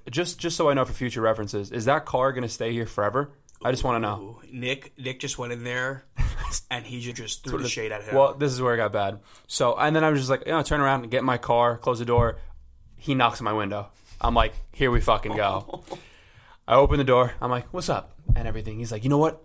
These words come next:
Speaker 1: Not for fucking nothing, but the people who stayed here before didn't fucking bother me for about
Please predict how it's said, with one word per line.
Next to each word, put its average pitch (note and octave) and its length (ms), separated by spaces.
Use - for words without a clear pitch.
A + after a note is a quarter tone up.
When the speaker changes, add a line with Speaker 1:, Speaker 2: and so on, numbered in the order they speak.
Speaker 1:
Not D3+ 220
for F3 60
fucking D3 380
nothing, A#2 420
but A#2+ 120
the B2+ 60
people - 340
who D3 120
stayed C3 320
here B2+ 180
before A2 540
didn't C3+ 340
fucking C3+ 300
bother G#2+ 320
me A2+ 160
for A2 160
about G2+ 260